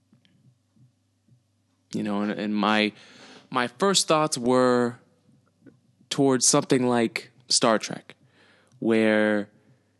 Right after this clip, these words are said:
you know, we have an orbiting station out there that could do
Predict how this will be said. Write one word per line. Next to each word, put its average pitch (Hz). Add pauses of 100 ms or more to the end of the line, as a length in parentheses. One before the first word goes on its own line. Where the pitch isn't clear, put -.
(160)
you -
know, 101
we 113
have 113
an 110
orbiting 120
station 120
out -
there - (1120)
that 98 (720)
could 120
do 135